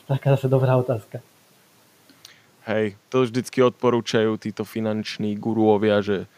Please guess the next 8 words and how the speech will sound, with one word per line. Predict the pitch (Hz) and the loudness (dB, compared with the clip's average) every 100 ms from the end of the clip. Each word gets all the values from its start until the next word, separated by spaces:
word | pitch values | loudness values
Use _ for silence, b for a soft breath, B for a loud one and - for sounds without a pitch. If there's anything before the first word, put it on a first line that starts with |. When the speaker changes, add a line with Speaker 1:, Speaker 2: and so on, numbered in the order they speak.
| b b | b b
Speaker 2:
sebe | - - 120 113 113 | -10 2 4 6 4
musíš | 107 104 98 98 | 4 -2 -6 -6
zaplatiť | 98 92 90 95 90 | -6 -6 -10 -6 -6
ako | - | -6
prvému. | 80 - 87 71 - _ _ _ | -8 -4 -4 -6 -10 _ _ _
Dojde | - 113 131 117 | 2 4 6 4
tá | 110 | 2
výplata, | 110 - 98 95 98 | 2 -2 -4 -2 -2